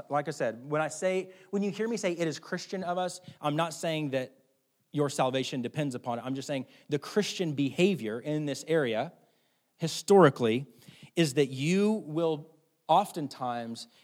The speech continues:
be the one who helps meet those needs of those within the church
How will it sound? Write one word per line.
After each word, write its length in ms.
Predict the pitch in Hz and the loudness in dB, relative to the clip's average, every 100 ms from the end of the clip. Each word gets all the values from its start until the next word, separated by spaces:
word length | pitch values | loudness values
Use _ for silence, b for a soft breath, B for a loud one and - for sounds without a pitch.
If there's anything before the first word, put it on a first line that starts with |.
| b 135 | b -2
be 220 | 165 202 | 0 2
the 140 | 180 | 2
one 280 | 160 143 139 | 2 0 -2
who 160 | 160 147 | -4 -6
helps 440 | 165 160 - - - | -2 -4 -4 -16 -8
meet 340 | 147 180 - | -4 -4 -6
those 400 | 135 131 127 117 | -4 -4 -4 -8
needs 520 | 123 131 120 117 120 - | -6 -4 -4 -6 -12 -10
of 320 | 139 123 117 | -8 -8 -6
those 360 | 135 127 123 120 | -4 -4 -4 -8
within 340 | 117 131 120 | -10 -8 -8
the 80 | 113 | -8
church 440 | 110 123 - - | -10 -12 -12 -20